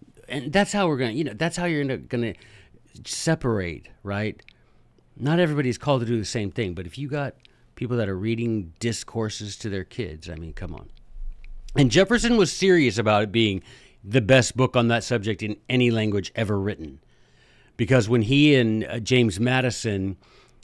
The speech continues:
uh, established the University of Virginia, and they made a list of books that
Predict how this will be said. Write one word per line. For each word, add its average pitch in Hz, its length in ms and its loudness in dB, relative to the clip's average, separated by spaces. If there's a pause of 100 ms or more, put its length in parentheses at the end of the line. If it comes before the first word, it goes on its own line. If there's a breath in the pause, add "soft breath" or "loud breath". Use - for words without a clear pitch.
(140)
uh, 98 460 -2 (180)
established 113 760 0
the 107 120 -4
University 110 420 0
of 92 60 -6
Virginia, 113 420 2
and 110 100 0
they 123 60 2
made 147 200 2
a 127 60 2
list 123 640 2
of 101 400 -6
books 127 440 0
that 107 280 -2